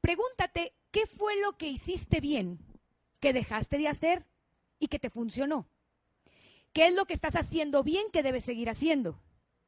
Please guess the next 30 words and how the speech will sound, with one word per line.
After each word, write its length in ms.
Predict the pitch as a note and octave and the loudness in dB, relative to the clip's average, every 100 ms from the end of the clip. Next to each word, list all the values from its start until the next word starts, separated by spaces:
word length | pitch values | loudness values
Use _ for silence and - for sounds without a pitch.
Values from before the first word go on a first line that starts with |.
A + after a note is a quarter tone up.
| _ _ _ _ _ _ _ - | _ _ _ _ _ _ _ -2
¿Qué 260 | D#4+ F4 | 4 4
es 100 | E4 | 4
lo 160 | E4 D#4+ | 2 0
que 100 | C#4+ | 0
tienes 320 | D#4+ D#4+ - | -4 -4 -2
que 140 | D4+ | -2
dejar 260 | D4 - C#4+ | -2 -2 -2
de 120 | C4 | -2
hacer 340 | G#3+ D#4 E4+ C#4+ | 0 2 2 2
que 80 | |
estás 220 | A#3+ A3+ C4+ | -6 -6 -6
haciendo? 520 | B3 E4+ C4 F#3+ A#3 _ _ _ _ _ _ _ _ - | 0 2 2 -2 -8 _ _ _ _ _ _ _ _ -12
¿Y 100 | C4+ | -4
qué 100 | E4 | 0
es 60 | E4+ | 0
lo 100 | E4+ | 0
que 100 | D#4 | -2
tienes 300 | F4 E4+ - | -4 -6 -4
que 100 | E4 | -4
hacer 280 | - A4 | -2 -4
que 100 | - | -4
no 80 | B3 | -4
estás 220 | G#3+ B3 | -4 -2
haciendo? 400 | D#4+ A#4 A#4+ A#3 - _ _ _ _ _ _ _ _ - _ _ | 2 2 2 -2 -10 _ _ _ _ _ _ _ _ -20 _ _
Nos 120 | C4+ | -4
sentamos 400 | E4+ F4 G#4+ A4+ | -2 2 2 2
y 60 | A4 | -4
nos 100 | F#4+ | -4
hicimos 300 | C#4+ E4+ F4+ | -4 -2 -2
preguntas 680 | D#4+ C4+ B3+ A3+ A#3 - | 0 0 0 -2 -4 -6